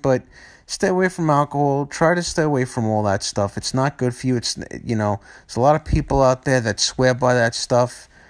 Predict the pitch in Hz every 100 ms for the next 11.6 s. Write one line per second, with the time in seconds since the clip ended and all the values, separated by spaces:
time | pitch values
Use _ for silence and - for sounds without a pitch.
0 | - _ _ _ _ _ - 117 - -
1 | - _ _ _ - 113 127 143 151 156
2 | 156 156 151 151 147 - 143 139 - 147
3 | 143 139 - 107 101 - - _ _ 139
4 | 135 147 139 139 131 131 - - _ _
5 | _ _ _ _ _ _ _ _ _ _
6 | _ _ _ - 123 - - 127 131 131
7 | 131 - 135 120 120 - - - - _
8 | _ _ _ _ _ _ 117 117 127 -
9 | 131 120 - - 139 185 - 220 202 190
10 | - 170 151 151 147 139 120 - 131 120
11 | 120 113 110 98 95 85